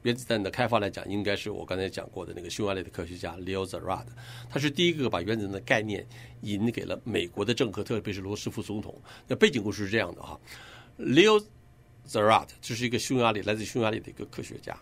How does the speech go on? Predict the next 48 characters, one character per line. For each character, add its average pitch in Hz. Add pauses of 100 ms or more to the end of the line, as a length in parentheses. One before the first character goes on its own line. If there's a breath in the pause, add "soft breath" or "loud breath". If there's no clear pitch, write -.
(160)
布 -
达 95
佩 -
斯 -
的 - (140)
一 -
个 -
科 104
学 85
家。 - (460 loud breath)
他 165 (1040)
大 131
学 131
毕 143
业 113
之 117
后 113
呢， 104 (120)
在 98 (160)
德 110
国 82 (380)
开 -
发 95
这 87
个， 92
开 110
始 95
做 92
这 85
个 85
物 98
理 -
的 101
研 87
究 101
工 107
作。 107 (360 loud breath)
在 147
这 117
个 117 (360)
德 147
国 175
做 175
物 185
理 117
研 107
究 147
室 -